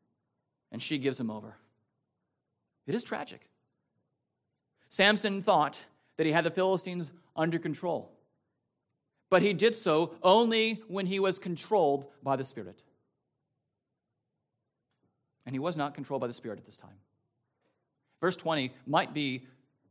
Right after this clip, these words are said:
well, I think it's the most tragic verse in this chapter,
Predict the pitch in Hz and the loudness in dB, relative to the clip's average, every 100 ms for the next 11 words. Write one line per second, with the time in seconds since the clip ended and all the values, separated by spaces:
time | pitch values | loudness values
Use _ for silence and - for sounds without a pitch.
0 | _ - 143 - 151 156 147 - 147 139 | _ -2 0 0 -2 0 0 0 0 -2
1 | - 180 170 156 - _ - 156 147 - | 0 2 2 -4 -10 _ 0 2 2 -2
2 | 147 139 - 147 143 113 | -4 -4 0 0 0 -6